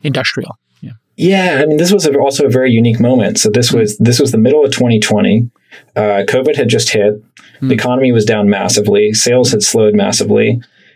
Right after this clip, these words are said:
Speaker 2: Uh, we had actually just done a layoff of about
Speaker 1: Oh, wow.
Speaker 2: ten percent. Most companies, <laughs> or a lot of, a
Speaker 1: Oh,
Speaker 2: lot of software
Speaker 1: Airbnb
Speaker 2: companies.
Speaker 1: did a third, I think, if I'm remembering
Speaker 2: Yeah.
Speaker 1: correctly.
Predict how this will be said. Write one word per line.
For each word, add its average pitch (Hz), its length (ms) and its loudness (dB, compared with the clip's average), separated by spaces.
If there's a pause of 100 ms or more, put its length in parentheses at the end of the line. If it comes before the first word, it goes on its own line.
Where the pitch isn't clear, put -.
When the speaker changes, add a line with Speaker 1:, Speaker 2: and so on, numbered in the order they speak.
(160)
Speaker 2:
Uh, 107 1000 2 (320)
we 113 200 2
had 110 140 2
actually 131 240 0
just 117 180 -2
done 123 120 0
a 98 60 -2
layoff 107 480 -2 (340)
of 107 240 0
about 107 80 -2
Speaker 1:
Oh, 104 40 -2
wow. - 100 -4
Speaker 2:
ten 127 180 0
percent. 104 680 -4
Most 139 220 0
companies, 107 380 0
<laughs> - 260 -2
or 113 100 0
a 110 60 0
lot 107 160 -2
of, - 220 -4
a - 40 -4
Speaker 1:
Oh, - 100 0
Speaker 2:
lot - 120 0
of - 60 0
software - 280 -2
Speaker 1:
Airbnb - 80 -2
Speaker 2:
companies. 196 300 -2
Speaker 1:
did 151 160 -2
a 120 80 -2
third, 175 440 -2
I 123 100 -2
think, 160 440 -4
if - 120 -6
I'm 117 360 -2
remembering 123 460 0
Speaker 2:
Yeah. 107 60 -8
Speaker 1:
correctly. 117 340 -2